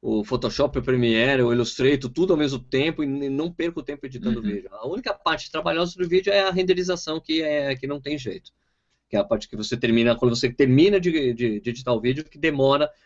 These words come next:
Speaker 1: pra ele terminar e se ficar, e se transformar num arquivo e, e a su-, e subir esse arquivo pro YouTube.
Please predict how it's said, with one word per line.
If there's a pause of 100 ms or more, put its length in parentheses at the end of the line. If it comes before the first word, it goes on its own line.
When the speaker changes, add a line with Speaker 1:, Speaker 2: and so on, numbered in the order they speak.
(280)
Speaker 1:
pra
ele
terminar
e
se
ficar,
e
se
transformar
num
arquivo
e,
e
a
su-,
e
subir
esse
arquivo
pro
YouTube.